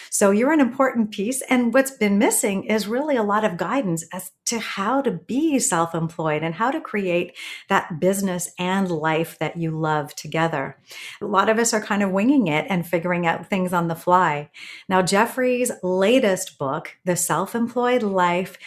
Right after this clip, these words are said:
Business and Personal Development Strategies That Create Sustainable Success, is a fantastic resource for us. And that's what we're gonna talk about today.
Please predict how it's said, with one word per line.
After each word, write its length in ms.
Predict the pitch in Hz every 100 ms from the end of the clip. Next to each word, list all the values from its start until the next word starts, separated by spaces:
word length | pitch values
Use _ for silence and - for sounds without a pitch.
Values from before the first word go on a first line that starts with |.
| - -
Business 480 | 165 202 226 233 -
and 240 | 190 170 165
Personal 680 | - 311 339 330 302 294 226
Development 560 | 208 185 196 202 208
Strategies 680 | 208 - 180 180 175 185 170
That 180 | 170 -
Create 560 | - 175 165 165 175 - -
Sustainable 960 | - - 180 - - 185 202 226 190 190
Success, 680 | 190 180 - - 160 - - - - _ -
is 160 | 180
a 80 | 175
fantastic 680 | 175 170 165 175 175 - 190
resource 460 | 160 180 165 156 -
for 280 | - 156
us. 200 | 151 151
And 200 | - 160
that's 220 | 160 160 -
what 100 | 175
we're 100 | 165
gonna 180 | 160
talk 240 | 156 151 156
about 240 | 160 151
today. 420 | - 156 147 131